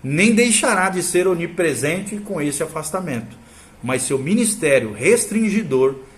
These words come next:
sim cessará. Então, dessa maneira, o ministério detentor, que continuará enquanto o seu tempo estiver na terra, a igreja, e que precisa cessar antes que o iníquo seja revelado,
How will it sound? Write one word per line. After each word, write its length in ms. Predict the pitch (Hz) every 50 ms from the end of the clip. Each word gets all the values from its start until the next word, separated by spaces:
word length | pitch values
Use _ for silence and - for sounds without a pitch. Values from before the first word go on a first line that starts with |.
| - -
sim 520 | - - - - - 160 156 160 160 165 - - - -
cessará. 720 | - - - - 139 131 131 - - 135 120 101 - - - - - - - - - - - -
Então, 240 | - 131 131 175 185
dessa 280 | 185 180 196 190 - 185
maneira, 360 | 170 165 151 160 185 202 185
o 40 | 170
ministério 500 | 156 160 160 151 - - 180 165 160 156 139 123 120 123 -
detentor, 840 | 175 214 240 220 208 233 226 220 208 208 - 165 151 151 170 196 - - - - - - - - - -
que 100 | - 160
continuará 720 | - - 214 262 262 262 262 247 240 214 185 156 151 147
enquanto 420 | 135 127 117 - 165 156 147 151 147
o 40 | 139
seu 260 | - - 214 233 233
tempo 380 | 226 - 202 208 220 208 208
estiver 400 | 165 - - 151 139 131 139 135
na 100 | 143 160
terra, 380 | 170 - - 147 151 175 180 180
a 60 | 143
igreja, 580 | 120 120 113 127 135 147 160 170 165 202 220 226 - - - - - - -
e 60 | - 127
que 120 | - 185
precisa 460 | - 190 190 175 - 196 185 170 175
cessar 520 | - - - 233 214 214 - - 185 170 170
antes 480 | 180 233 302 330 320 - 302 262 -
que 140 | - - 214
o 80 | 190 175
iníquo 400 | 160 156 160 165 151 - 147 127
seja 300 | - - 139 127 139 131
revelado, 640 | 143 151 147 170 202 202 180 170 175 190 185 240